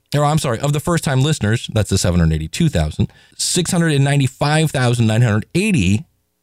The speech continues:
have now gone on to try more podcasts. And of those six hundred ninety-five thousand nine hundred eighty people, three hundred and forty-one thousand and thirty are now listening on a weekly basis.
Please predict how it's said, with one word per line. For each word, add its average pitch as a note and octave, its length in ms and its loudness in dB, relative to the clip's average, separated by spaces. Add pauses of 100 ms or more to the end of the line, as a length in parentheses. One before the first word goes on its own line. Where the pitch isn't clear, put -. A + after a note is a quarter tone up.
(180)
have C3+ 220 -2
now D3+ 440 2
gone D3 240 2
on C3 320 2
to C#3 140 -2
try A2+ 520 0
more G#2 420 2
podcasts. - 840 -4 (600)
And A2+ 120 -2 (140)
of G#3 380 2
those E3+ 760 0 (180)
six - 240 -4
hundred G2 140 2
ninety-five F2+ 340 2
thousand G2 320 0
nine F#2 140 2
hundred E2+ 220 2
eighty F#2 120 0
people, F#3+ 440 0 (720)
three A3+ 200 0
hundred G#3 240 2
and D#3+ 160 2
forty-one E3 420 0
thousand C3+ 400 0
and A#2 160 2
thirty A#2 540 0 (800)
are C3 120 0
now D3 200 2
listening C3+ 380 0
on A#2+ 100 2
a A2 60 2
weekly A#2+ 460 0
basis. G#2+ 880 -2